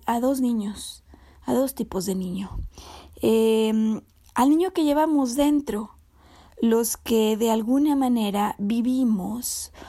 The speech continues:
un evento de separación, em,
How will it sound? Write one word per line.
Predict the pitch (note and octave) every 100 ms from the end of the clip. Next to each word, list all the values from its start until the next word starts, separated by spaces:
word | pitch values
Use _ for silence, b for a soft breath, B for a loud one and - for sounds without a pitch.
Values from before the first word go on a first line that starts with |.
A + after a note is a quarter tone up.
| B
un | A#3+ B3+
evento | B3+ B3+ A#3+ A3+ G3
de | A3
separación, | - A3 - G#3 G3 - - A3 G#3 A3+ C4 - b b b b b b b _ -
em, | G#3 G3+ G#3+ G#3 G3+ G3